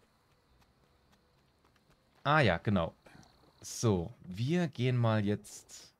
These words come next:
Ach, das habe ich auch noch verändert. Das ist auch noch anders geworden. Hier, wo es hier rausgeht, wir sind wieder im Haus.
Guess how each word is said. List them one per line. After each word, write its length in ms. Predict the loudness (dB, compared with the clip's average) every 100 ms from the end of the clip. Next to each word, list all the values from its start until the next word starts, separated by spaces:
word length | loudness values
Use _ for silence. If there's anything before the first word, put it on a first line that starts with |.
| _ -2
Ach, 160 | -2
das 180 | -2 -4
habe 80 | -2
ich 80 | -2
auch 60 |
noch 100 | -2
verändert. 460 | -2 0 2 2 -2 _ _ _ _ _ _ _ _ 0
Das 320 | 2 0 -6
ist 240 | -12 -4
auch 160 | 0 2
noch 140 | 0
anders 500 | 0 2 2 0 -4
geworden. 760 | -6 -2 0 2 2 0 -2 -8 _ _ _ _ _ _ _ _ _ _ _ -2
Hier, 180 | 0 2
wo 80 |
es 120 | 0 -2
hier 200 | -2 0
rausgeht, 640 | 0 -2 -4 -2 -2 -4
wir 80 | -4
sind 120 | -2
wieder 140 | 0
im 180 | -2 -4
Haus. 440 | -2 -2 -6 -16